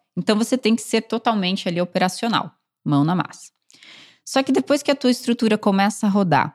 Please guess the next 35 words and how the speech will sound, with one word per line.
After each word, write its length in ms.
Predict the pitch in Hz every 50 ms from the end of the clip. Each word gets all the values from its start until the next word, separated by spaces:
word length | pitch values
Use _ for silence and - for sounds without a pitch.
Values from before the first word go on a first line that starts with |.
| _ _ _ _ _ _ _ _ _
depois 340 | 180 180 185 202 214 214 214
que 120 | - -
você 480 | 208 208 208 208 - - - 208 190 -
já 140 | - 190 202
tá 100 | - 226
dando 240 | 226 226 220 214 202
certo, 720 | 202 - - 190 180 175 175 170 170 - - - 175 165 - _ _ _ _
já 120 | - 214
tá 200 | 208 - 208 202
girando, 720 | 190 190 190 175 170 170 170 170 170 170 165 165 160 165 170 - _ _ _
o 40 | 196
negócio 320 | 208 202 190 202 196 - -
já 140 | 202 202
tá 140 | 202 - 190
funcionando, 880 | 185 - 208 196 185 - - - 180 175 175 170 175 175 175 170 165 165
você 200 | 170 175 - 202
começa 360 | 202 202 190 190 185 - 196
a 20 |
crescer, 580 | 185 - 190 185 180 - - - 175 175 175 165 -
você 200 | 170 - 190 180 180
já 160 | - - 170
tem 240 | - - 160 151 147
uma 80 | 143 147
secretária, 800 | - - 147 - 156 - - 214 202 196 190 185 180 180 175 175
já 140 | 180 170
tem 240 | - - 170 165 160
três 340 | - - 208 208 202 196 180
estagiários, 720 | 170 - - 143 143 170 180 175 170 165 165 160 165 160
já 100 | 160 170
tem 200 | 170 - 180 175
dois, 380 | 170 170 196 196 196 185 190 -
três 280 | - - 170 170 165 165
advogados 560 | 156 156 160 156 156 156 151 143 147 - -
trabalhando 500 | - 160 156 156 156 151 156 156 151 151
contigo, 720 | - 160 147 147 - - - - 196 180 175 165 170 160